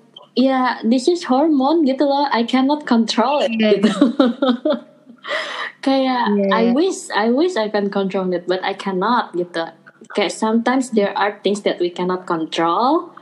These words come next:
Speaker 1: gitu. Ya, one of
Speaker 2: Iya,
Speaker 1: it ya
Speaker 2: bener.
Speaker 1: itu gitu.
Speaker 2: What's the most difficult moment for you in regards to body image? Soalnya kan kadang, kadang-kadang kita udah ngeliat kita positif, tapi pasti ada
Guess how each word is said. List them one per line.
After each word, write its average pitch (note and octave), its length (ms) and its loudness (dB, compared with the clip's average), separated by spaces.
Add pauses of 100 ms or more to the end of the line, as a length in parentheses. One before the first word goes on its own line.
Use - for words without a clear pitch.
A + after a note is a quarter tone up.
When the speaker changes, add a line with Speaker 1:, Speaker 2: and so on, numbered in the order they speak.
(380)
Speaker 1:
gitu. F#3+ 420 -2 (1080)
Ya, E3+ 280 0
one A3 220 -2
of - 40 -12
Speaker 2:
Iya, A3 240 4
Speaker 1:
it G3+ 120 2
ya F#3+ 120 0
Speaker 2:
bener. C#4+ 200 0
Speaker 1:
itu A#3 380 0 (340)
gitu. F#3 460 -2 (520)
Speaker 2:
What's A#3+ 540 0
the G#3 160 2
most G#3 480 2
difficult F#3+ 640 -2
moment G3+ 400 2
for F#3 240 -2
you F#3 300 0
in F#3+ 180 0
regards F3+ 640 -4
to G3+ 100 0
body F3 380 0
image? E3+ 320 -4
Soalnya A3 320 0
kan D4 80 2
kadang, A#3 220 4 (240)
kadang-kadang G3+ 480 2 (720)
kita B3 160 2
udah C#4 160 2
ngeliat A#3 240 2
kita A3+ 160 0
positif, A3 560 0
tapi A#3+ 240 0
pasti B3 320 0
ada G3 480 0